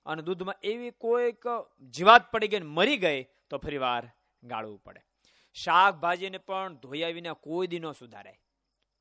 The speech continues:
નહીતર ગ્રહસ્થ ભક્તોમાં જો આમ વ્યવસ્થિત સત્સંગ કર્યો ને તો ખબર હોય, નહીતર ખબર જ નથી કે શાકને ધોવું પડે એમ. બહુ બહુ તો શું કરે, કપડું ફેરવી દે. નહીં, ફરજિયાત પાણીથી શાકને ધોવું જ પડે.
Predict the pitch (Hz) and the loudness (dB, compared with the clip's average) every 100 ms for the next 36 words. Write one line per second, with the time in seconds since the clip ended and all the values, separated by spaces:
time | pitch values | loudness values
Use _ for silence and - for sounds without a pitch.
0 | _ _ 123 147 127 139 160 170 185 151 | _ _ -14 -12 -8 -2 0 0 -4 -6
1 | 147 147 180 185 190 160 _ _ 120 127 | -6 -8 -10 -8 -10 -12 _ _ -20 -10
2 | 170 156 135 151 175 - 180 - - 170 | -10 -8 -10 -10 -10 -10 -16 -16 -10 -10
3 | 156 156 - 175 180 196 170 160 - 185 | -10 -16 -14 -14 -12 -12 -10 -12 -10 -6
4 | 170 143 127 160 180 - 202 240 226 175 | -4 -2 -4 -8 -10 -6 2 4 4 0
5 | 170 - - 135 165 175 147 123 175 143 | -10 -14 -14 -4 -4 -4 -10 -10 -8 -6
6 | 123 101 92 _ _ _ _ _ _ _ | -8 -10 -14 _ _ _ _ _ _ _
7 | _ _ _ _ _ _ 165 226 254 247 | _ _ _ _ _ _ 2 6 6 4
8 | 233 277 240 208 226 233 175 185 214 175 | 0 -4 -2 -2 -4 -4 -4 -2 -4 -4
9 | 117 90 _ _ _ _ _ _ _ _ | -10 -14 _ _ _ _ _ _ _ _
10 | 117 127 131 110 _ _ _ 139 151 139 | -16 -12 -12 -14 _ _ _ -8 -8 -2
11 | 160 160 - 135 135 139 127 143 143 151 | 2 2 0 -6 -4 -6 -10 -8 -6 -6
12 | 156 _ _ _ _ - 135 135 139 123 | -10 _ _ _ _ -4 -2 -2 -6 -12
13 | - 110 107 143 120 - 117 95 | -16 -12 -8 -8 -8 -12 -14 -14